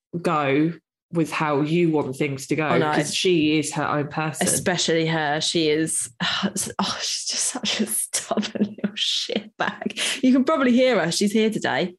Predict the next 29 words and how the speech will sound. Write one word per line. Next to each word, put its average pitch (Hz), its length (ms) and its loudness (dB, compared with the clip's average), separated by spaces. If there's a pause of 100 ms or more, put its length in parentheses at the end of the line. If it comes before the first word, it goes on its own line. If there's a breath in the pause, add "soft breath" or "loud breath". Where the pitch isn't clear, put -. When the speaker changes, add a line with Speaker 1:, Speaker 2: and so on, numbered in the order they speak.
(160)
Speaker 1:
Oh, 254 160 4
is 320 120 4
she? 214 460 2
Speaker 2:
Yeah, 180 200 4
so 196 160 2
she's 208 200 2
just 214 200 0
with 185 180 0
Speaker 1:
I 190 40 2
Speaker 2:
Rob 160 140 2
Speaker 1:
can't - 160 -2
Speaker 2:
whilst 170 220 2
Speaker 1:
hear 170 60 2
Speaker 2:
I 170 40 2
Speaker 1:
her. 165 40 0
Speaker 2:
record 165 320 0
this. 147 220 -2
I 196 120 2
just 180 160 0
heard 190 220 2
her 240 80 4
then. 233 220 4
She 220 100 2
was 220 80 2
going, 214 180 2
Speaker 1:
Oh, 208 60 2
I 208 140 0
love 233 400 2
Edith. 175 600 0